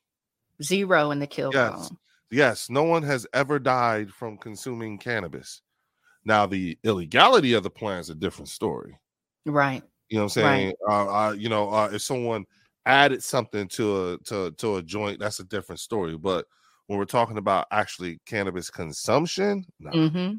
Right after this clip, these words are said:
Speaker 2: No one's
Speaker 1: Right.
Speaker 2: ever, no one has ever, it has a zero in the kill column. You'd be hard pressed to find.
Speaker 1: Got it. So because we're on this, this kind of vibe
Speaker 2: Mm-hmm.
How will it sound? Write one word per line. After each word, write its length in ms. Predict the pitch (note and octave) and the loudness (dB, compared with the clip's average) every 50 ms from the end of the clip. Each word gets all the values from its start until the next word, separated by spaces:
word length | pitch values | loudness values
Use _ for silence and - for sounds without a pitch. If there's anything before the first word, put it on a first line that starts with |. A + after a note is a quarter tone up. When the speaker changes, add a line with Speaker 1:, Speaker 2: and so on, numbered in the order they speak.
| - _ _ _ _ _ _ - | -10 _ _ _ _ _ _ -2
Speaker 2:
No 100 | G#2+ A2+ | 0 2
one's 180 | A#2+ C#3 C3+ A#2 | 2 4 4 4
Speaker 1:
Right. 60 | A2+ | 2
Speaker 2:
ever, 240 | A2+ A2+ A2+ A2 G2 | 2 2 0 -2 -2
no 140 | F2+ G#2+ A2+ | -2 0 0
one 160 | A#2+ B2 B2+ | 2 2 0
has 160 | A#2+ A2+ G#2 G#2 | 0 -2 -2 0
ever, 200 | A2 A2 A2 G#2+ | 0 0 0 0
it 200 | - - G#2 F#2+ | 0 -2 -4 -4
has 200 | F#2+ G#2+ G#2 F#2 | -2 -4 -4 -4
a 80 | G2 F#2+ | -6 -8
zero 760 | E2+ D2+ D#2+ D#2+ G#2 A#2 A#2 A2+ A2 G#2+ G2+ G2+ G2 F#2+ F#2 _ _ _ _ _ _ _ _ - | -10 -12 -12 -8 -4 -4 -2 -2 -2 -2 -4 -4 -6 -8 -10 _ _ _ _ _ _ _ _ -10
in 100 | G2 F#2+ | -8 -8
the 60 | F#2 | -8
kill 300 | E2+ - - A2 G2 F2+ | -6 -2 0 2 2 2
column. 420 | - - F#2 D2+ C2+ A1 A1 D2 D#2+ | 0 -2 -2 -2 -4 -6 -8 -8 -6
You'd 140 | F2+ F2+ | -6 -4
be 100 | F2 F#2+ | -4 -2
hard 260 | F2 F#2 G2 F#2+ F#2 - | 0 2 2 2 2 2
pressed 280 | - F#2+ F2+ - - | 0 -2 -2 -2 -4
to 60 | - | -10
find. 340 | - - F2+ E2 D2 C2 - - _ _ _ _ _ _ _ _ _ _ _ _ _ _ - | -8 -6 -6 -4 -6 -8 -10 -14 _ _ _ _ _ _ _ _ _ _ _ _ _ _ -6
Speaker 1:
Got 260 | D3+ D3 C3+ B2 A2+ | -4 -4 -2 -4 -6
it. 140 | - - _ _ _ _ _ _ - - - - - - - - | -6 -10 _ _ _ _ _ _ -20 -18 -16 -16 -16 -16 -10 -4
So 340 | - - C4 B3 A#3 G#3+ A3 - | 4 8 10 10 10 10 6 4
because 460 | A#3+ A3+ - - D#4+ A4 G#4+ G#4 - | 0 0 2 4 4 4 4 4 2
we're 120 | C#4+ - - | 2 2 4
on 240 | G#3 G#3+ G#3 G#3 | 2 2 2 0
this, 420 | G3 F#3+ F#3+ F#3+ F#3+ - - - - - | 0 -2 -2 -2 -4 -6 -8 -8 -8 -6
this 360 | E3+ F3+ F3 F3 - - - - | -4 -2 -2 -2 -4 -8 -8 -4
kind 200 | - G#3 F3+ D#3+ | 0 2 2 4
of 140 | D3+ C#3 C3+ | 2 2 6
vibe 580 | D#3 D#3 E3 E3+ E3 D#3+ D#3+ D#3 D3+ D3+ D3 D3 | 6 8 8 8 8 6 6 4 2 2 0 -2
Speaker 2:
Mm-hmm. 100 | - | -2